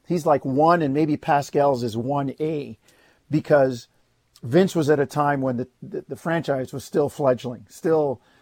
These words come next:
uh, kind of getting its feet, and N B C, based on what Vince did, started to, uh, you know, see him as a superstar and, and put him on national T V in the U S, and he responds with a,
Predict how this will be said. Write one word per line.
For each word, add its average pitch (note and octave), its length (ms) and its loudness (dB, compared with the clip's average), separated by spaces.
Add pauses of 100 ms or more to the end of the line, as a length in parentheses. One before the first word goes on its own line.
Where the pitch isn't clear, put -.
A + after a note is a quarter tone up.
(180)
uh, B2 320 -8 (240)
kind D3 200 -4
of A2+ 200 -8 (100)
getting D#3+ 300 4
its C3+ 200 -2
feet, D#3 360 -2 (120)
and B2+ 280 -6 (320)
N F3 180 2
B D3+ 140 0
C, D3 500 -2 (340)
based D#3 320 0
on D3 180 2
what C3 160 0
Vince C3 340 -2
did, C3+ 400 2
started D3 440 0
to, B2+ 220 -2 (500)
uh, B2 340 -6 (100)
you C#3+ 100 -6
know, C3 240 -8 (180)
see F#3+ 340 -2
him D#3 200 0
as C3+ 140 -2
a C3+ 40 -4
superstar C3+ 840 -2
and, B2 100 -8 (300)
and C3+ 180 -4
put F3+ 180 2
him D#3 80 0
on C#3+ 180 2
national C#3 400 -2
T D3 200 -6
V C#3 180 -2
in B2+ 100 -2
the B2 80 -2
U C3+ 220 0
S, C#3+ 220 0
and C3+ 80 -6
he B2+ 60 -4
responds C3 580 -6
with A#2 140 -8
a, A#2 120 -8